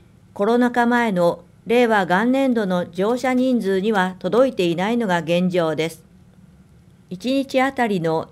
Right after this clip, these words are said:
乗車人数のグラフがあります。貴生川から油木の市内五駅合計、令和元年度コロナ禍前、六千六百七十七人、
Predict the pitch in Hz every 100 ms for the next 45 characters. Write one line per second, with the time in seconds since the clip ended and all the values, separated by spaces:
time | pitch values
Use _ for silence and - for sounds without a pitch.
0 | - 196 254 277 262 254 254 233 180 170
1 | 156 151 139 - - 254 262 226 185 185
2 | 160 151 156 156 - - - - _ _
3 | - - - 214 233 269 220 190 185 202
4 | 175 175 - - 180 190 247 233 226 202
5 | 190 - - - - - 269 247 208 170
6 | - - 180 240 269 220 - 170 - -
7 | 233 226 220 165 139 - - - - -
8 | - - - _ 254 285 254 214 202 220
9 | 226 226 190 156 156 - - - 175 202
10 | 233 226 220 208 208 170 - - - -
11 | - - - 180 180 - 285 247 185 180
12 | 170 165 165 - 175 175 254 247 208 165
13 | 165 196 202 156 147